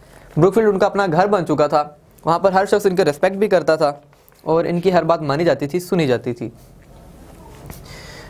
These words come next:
जब मिस्टर चिप्स फिफ्टी के हुए तो उस वक़्त मिस्टर चिप्स जो हैं वो doyen of the staff बन गए। doyen से मुराद ये है कि एक सीनियर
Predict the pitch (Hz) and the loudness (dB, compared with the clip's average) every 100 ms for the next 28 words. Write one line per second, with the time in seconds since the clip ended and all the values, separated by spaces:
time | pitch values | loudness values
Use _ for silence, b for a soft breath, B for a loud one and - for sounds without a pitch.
0 | B 190 220 220 233 240 240 240 - - | B 2 2 2 2 2 4 2 2 -6
1 | - - 240 233 285 247 202 139 117 - | -18 -2 0 2 2 4 4 4 0 -6
2 | - - B B B B B - 208 214 | -20 -20 B B B B B 2 4 2
3 | 214 240 262 254 254 262 247 - - _ | 0 2 2 2 2 2 2 -2 -18 _
4 | - 170 220 220 220 220 226 - 185 208 | -4 0 2 2 0 2 0 -2 0 0
5 | 139 165 185 208 202 170 156 151 165 139 | 2 2 2 -2 -2 -2 0 -2 0 -2
6 | 123 135 123 113 98 - - B B B | -2 -2 -4 -4 -14 -16 -20 B B B
7 | B 135 165 233 262 240 202 180 214 220 | B 2 4 4 2 2 2 2 2 2
8 | 214 226 - 202 202 - 240 247 240 185 | 0 0 2 0 -2 -2 0 2 0 -2